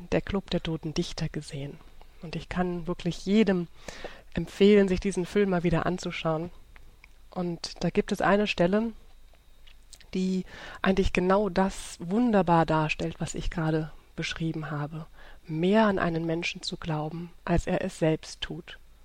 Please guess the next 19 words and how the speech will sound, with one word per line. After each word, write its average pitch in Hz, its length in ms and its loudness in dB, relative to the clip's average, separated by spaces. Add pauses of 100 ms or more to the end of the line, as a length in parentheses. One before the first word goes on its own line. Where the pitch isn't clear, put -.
(1200)
Das 185 120 -2
ist - 180 -4
die 214 80 -2
Szene, 208 600 0 (800)
wo 175 280 -2
der 170 100 0
Captain, 240 680 -4 (1300)
äh, - 60 -4
also 160 520 -2
der - 260 -8
Lehrer, 175 600 0 (140)
<laughs> 156 180 0
die 170 80 2
Lehrerrolle, 190 600 2
der 156 100 -4
Captain - 420 -6
in 202 120 -8
der 156 120 -2
Schulklasse 196 680 0